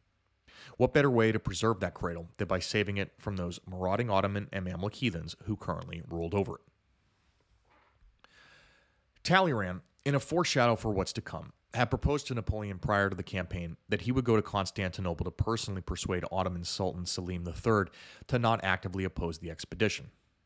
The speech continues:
Because, hey, if it's an expedition, it doesn't exactly sound like a military campaign now, does it? But regardless, this was a lie. He did no such thing, and Napoleon would embark on the mission in full hostility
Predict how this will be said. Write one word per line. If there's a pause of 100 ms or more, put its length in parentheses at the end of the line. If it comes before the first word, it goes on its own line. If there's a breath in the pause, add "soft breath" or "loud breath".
Because, (120)
hey, (220 soft breath)
if
it's
an
expedition, (380 loud breath)
it
doesn't
exactly
sound
like
a
military
campaign
now,
does
it? (920)
But (120)
regardless, (120)
this
was
a
lie. (520)
He
did
no
such
thing, (360 loud breath)
and
Napoleon
would
embark
on
the
mission
in
full
hostility